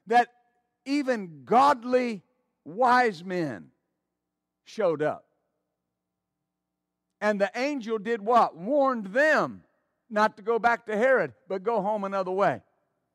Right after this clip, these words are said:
After they had dropped Jesus off all the money that he was gonna need for him and his family to live in Egypt.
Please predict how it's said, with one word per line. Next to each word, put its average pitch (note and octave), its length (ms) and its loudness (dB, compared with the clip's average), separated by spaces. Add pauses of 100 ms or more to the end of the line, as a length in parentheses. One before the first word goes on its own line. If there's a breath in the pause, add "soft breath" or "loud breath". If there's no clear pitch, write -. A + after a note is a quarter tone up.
(580 soft breath)
After C4+ 460 0
they A#3+ 240 4
had G#3 180 0
dropped A3+ 360 2
Jesus G3+ 600 -8
off A3 260 2 (300)
all B3 240 2
the G#3+ 100 -4
money A#3 300 -4
that G3 160 -8
he G3+ 180 -4
was G#3 140 -14
gonna G3+ 240 -6
need G#3+ 240 -10
for F#3+ 100 -10
him G3+ 200 -8
and G3+ 80 -8
his F#3+ 120 -10
family G#3 360 -8
to F3+ 80 -8
live F#3 240 -2
in F3 100 -12
Egypt. C#3+ 300 -16